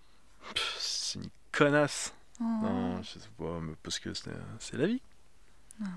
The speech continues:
Speaker 2: ça me fait de la peine. Euh, le principal trait de ton caractère ?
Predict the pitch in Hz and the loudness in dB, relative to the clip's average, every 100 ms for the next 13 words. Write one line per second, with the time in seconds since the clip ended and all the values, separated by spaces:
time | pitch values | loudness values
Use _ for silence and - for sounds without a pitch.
0 | 180 - 226 196 214 208 - 208 202 - | -10 -4 -2 0 0 -2 0 -2 -2 -8
1 | - - - - - - - - - - | -20 -14 -10 -6 -6 -4 -6 -6 4 12
2 | 220 220 214 214 214 214 - - 240 - | 12 12 12 12 12 10 6 8 10 10
3 | 311 - 240 - - 233 220 196 190 196 | 10 10 10 8 8 8 8 6 4 2
4 | - 196 196 | 4 4 4